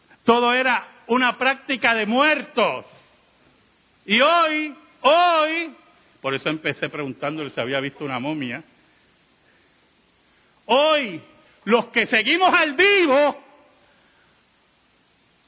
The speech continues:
vamos a los museos a ver los muertos de los egipcios. Por eso en el versículo treinta y uno el apóstol Pablo nos dice, "Por cuanto ha establecido un día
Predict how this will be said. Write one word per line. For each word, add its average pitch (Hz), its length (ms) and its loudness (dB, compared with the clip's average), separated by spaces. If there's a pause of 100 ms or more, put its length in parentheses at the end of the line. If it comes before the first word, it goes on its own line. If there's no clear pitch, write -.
(140)
vamos 180 320 2
a 185 80 2
los 165 120 -2
museos 160 600 -2 (380)
a 131 140 2
ver 143 140 0
los 151 200 0
muertos 139 640 -2
de 147 100 0
los 160 140 0
egipcios. 131 600 -4 (1200)
Por 175 120 -2
eso 175 160 -4
en 165 80 0
el 160 60 -4
versículo 151 460 -6
treinta 147 380 -4
y 147 40 0
uno 147 200 -2
el 143 60 -2
apóstol 135 480 -4
Pablo 135 360 -2
nos 127 240 -6
dice, 165 460 -4 (340)
"Por 151 200 0
cuanto 175 340 0
ha 196 40 0
establecido 226 520 -2
un 202 220 -2
día 294 500 0